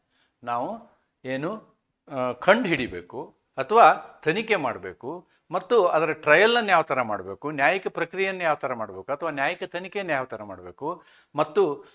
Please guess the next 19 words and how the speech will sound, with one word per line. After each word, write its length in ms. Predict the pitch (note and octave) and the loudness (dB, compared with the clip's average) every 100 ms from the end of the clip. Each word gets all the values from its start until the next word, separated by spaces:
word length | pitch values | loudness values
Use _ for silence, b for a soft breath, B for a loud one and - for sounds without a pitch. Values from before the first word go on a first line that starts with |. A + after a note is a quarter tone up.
| B | B
ಅದರ 200 | B2 B2+ | -6 -6
ಮೇಲೆ 260 | B2+ C#3 C#3+ | -4 -4 -4
ನಿರ್ಧಾರವನ್ನ, 640 | C3 B2+ A#2 C#3+ C#3+ C#3 E3+ | -6 -6 2 2 2 -2 -6
ತೀರ್ಪನ್ನ 600 | A3 _ - E3 E3 D#3+ | -8 _ -6 -6 -4 -6
ಹೇಗೆ 220 | B2+ B2+ - | -4 -6 -8
ತಗೋಬೇಕು 460 | G#2 G2+ F#2 - | -10 -10 -14 -18
ಅಂತ. 200 | F2+ _ - _ _ _ _ _ _ _ _ _ _ _ _ _ _ _ _ _ _ _ _ _ _ G#2 | -20 _ -20 _ _ _ _ _ _ _ _ _ _ _ _ _ _ _ _ _ _ _ _ _ _ -16
ಬಿ 180 | G2 C3 | -8 -2
ಎನ್ 180 | D3+ D#3 | -2 0
ಎಸ್ 220 | D3+ D3+ | -2 2
ಎಸ್ 380 | F#3+ - - - _ _ _ _ _ _ _ _ _ _ _ - | 2 0 -10 -20 _ _ _ _ _ _ _ _ _ _ _ -12
is, 320 | D#3 G3 F3 F#3 F#3+ _ _ _ _ _ _ | -4 0 0 -2 -10 _ _ _ _ _ _
sorry, 260 | D3+ A#2 F2 _ _ _ G#2+ | 2 2 -2 _ _ _ -10
ಬಿ 200 | C#3 F3 | -6 -2
ಎನ್ 200 | F3+ D3+ | -2 2
ಎಸ್, 420 | D3+ D3+ - - - _ _ _ _ _ _ A2 | 0 0 -10 -18 -20 _ _ _ _ _ _ -16
ಬಿ 200 | A#2+ B2+ | -10 -6
ಎನ್ 220 | C3+ C#3 | -4 0
ಎಸ್ 340 | F#3+ - - | 0 -2 -18